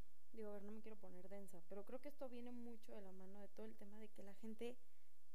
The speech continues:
creemos que, que venimos a este mundo por casualidad o por azar o porque, pues, así tocó. Cuando realmente estar aquí es un regalo y estar aquí es porque alguien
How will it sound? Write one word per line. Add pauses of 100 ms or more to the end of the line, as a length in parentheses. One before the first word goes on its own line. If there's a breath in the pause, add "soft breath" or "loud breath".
(1200)
creemos
que, (180)
que
venimos
a
este
mundo (320)
por
casualidad (100)
o
por
azar (600 loud breath)
o
porque, (120)
pues,
así
tocó. (960 loud breath)
Cuando
realmente
estar
aquí
es
un
regalo
y
estar
aquí
es (100)
porque
alguien